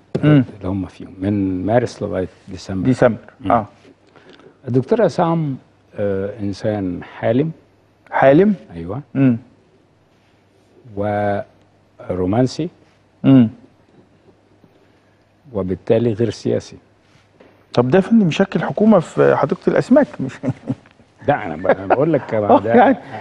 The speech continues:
Speaker 1: أنا،
Speaker 2: يعني
Speaker 1: ده
Speaker 2: حالم
Speaker 1: الواقع
Speaker 2: ورومانسي
Speaker 1: طبعًا.
Speaker 2: وغير سياسي؟
Speaker 1: مم. أو لا، هو بص، ال-، ال-، يعني لما تحط ثلاثة،
Speaker 2: آه.
Speaker 1: أصل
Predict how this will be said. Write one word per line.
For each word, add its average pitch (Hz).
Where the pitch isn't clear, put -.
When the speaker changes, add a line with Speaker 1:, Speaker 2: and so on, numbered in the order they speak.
Speaker 1:
أنا، 117
Speaker 2:
يعني 170
Speaker 1:
ده 160
Speaker 2:
حالم 220
Speaker 1:
الواقع 170
Speaker 2:
ورومانسي 190
Speaker 1:
طبعًا. 165
Speaker 2:
وغير 220
سياسي؟ 233
Speaker 1:
مم. 147
أو 107
لا، 117
هو 123
بص، -
ال-، 101
ال-، 92
يعني 95
لما 95
تحط -
ثلاثة، 143
Speaker 2:
آه. 156
Speaker 1:
أصل 117